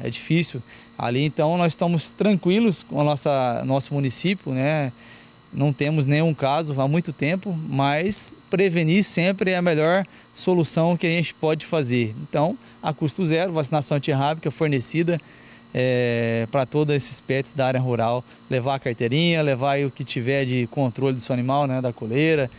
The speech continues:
faz uma cordinha que não, não enforque o seu animal, que não tenha nenhum tipo de maus tratos, pra que não tenha estresse também, que a partir de três meses de idade, fêmeas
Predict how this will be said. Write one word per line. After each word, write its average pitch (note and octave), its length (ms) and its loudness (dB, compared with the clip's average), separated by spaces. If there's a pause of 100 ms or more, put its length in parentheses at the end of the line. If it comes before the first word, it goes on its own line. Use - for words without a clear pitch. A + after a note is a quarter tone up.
(200)
faz D3 240 0
uma C#3 220 2
cordinha C3 1000 0
que C#3 100 -8
não, C3 300 -2
não B2+ 380 -2
enforque D3 460 0
o C3+ 40 -4
seu - 120 -2
animal, C3+ 420 0
que C#3 80 -6
não C3+ 140 -2
tenha C#3+ 180 0
nenhum C#3+ 180 2
tipo C#3 260 -4
de C3 80 -2
maus B2 340 -2
tratos, D3+ 500 -2 (460)
pra B2+ 140 -2
que C#3 340 -2
não D3 300 0
tenha D3+ 180 0
estresse C#3 480 -4
também, E3+ 320 0 (320)
que F#3 80 -2
a F3 40 -2
partir E3+ 280 0
de C#3+ 60 -10
três D3 200 0
meses C#3+ 180 0
de D#3+ 60 0
idade, D#3+ 480 0 (240)
fêmeas D#3 720 -2